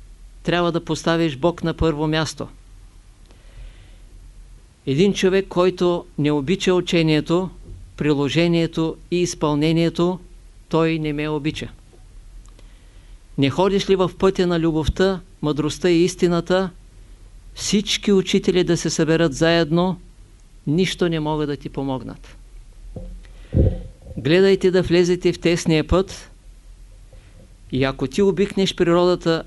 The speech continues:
а не обикнеш Бога, природата не може да ти помогне и не може да те обикне. Казвате, „Господ ще ни промени.“ Ще те промени Господ,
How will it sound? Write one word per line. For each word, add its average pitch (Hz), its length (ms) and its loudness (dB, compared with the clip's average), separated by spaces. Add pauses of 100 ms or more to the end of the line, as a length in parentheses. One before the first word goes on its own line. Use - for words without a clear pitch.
а 147 100 0
не 143 120 2
обикнеш 170 540 0
Бога, 160 480 0 (840)
природата 151 600 0
не 135 120 -4
може 147 300 -4
да 151 120 -4
ти 151 140 -10
помогне 143 680 -6 (460)
и 151 120 -2
не 135 120 -2
може 135 300 -2
да 127 140 -8
те 135 120 -8
обикне. 127 420 -8 (1300)
Казвате, 180 680 -2 (180)
„Господ 175 420 -4
ще - 220 -4
ни 160 100 -4
промени.“ 151 520 -4 (1400)
Ще - 220 -6
те 139 140 -4
промени 147 420 0
Господ, 180 680 -2